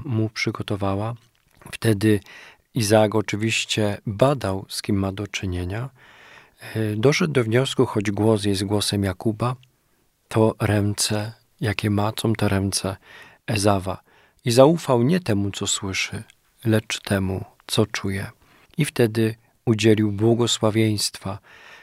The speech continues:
swojemu synowi Jakubowi, myśląc, że jest to Ezaf, takimi oto słowami:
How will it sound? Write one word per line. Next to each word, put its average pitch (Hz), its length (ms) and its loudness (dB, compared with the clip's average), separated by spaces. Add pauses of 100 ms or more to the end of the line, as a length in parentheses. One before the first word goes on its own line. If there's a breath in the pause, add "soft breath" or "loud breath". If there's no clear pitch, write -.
swojemu 101 520 2
synowi 101 480 0
Jakubowi, 98 640 0
myśląc, 98 400 0
że 98 100 0
jest 95 120 -4
to - 160 -16
Ezaf, 101 480 -6 (380 loud breath)
takimi 151 360 0
oto 151 240 -4
słowami: 90 600 -2